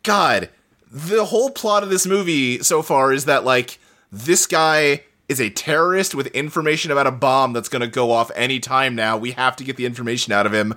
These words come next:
Three years later, this would be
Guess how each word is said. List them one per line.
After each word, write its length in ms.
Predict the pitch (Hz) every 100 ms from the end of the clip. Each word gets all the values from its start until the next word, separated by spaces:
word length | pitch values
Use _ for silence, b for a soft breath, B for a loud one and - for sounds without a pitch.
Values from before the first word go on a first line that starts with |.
| B B B B B B
Three 580 | - - 254 285 294 285
years 380 | 262 262 254
later, 520 | 196 220 214 143 98 82
this 260 | 151 208 208
would 160 | 214
be 320 | 175 208 202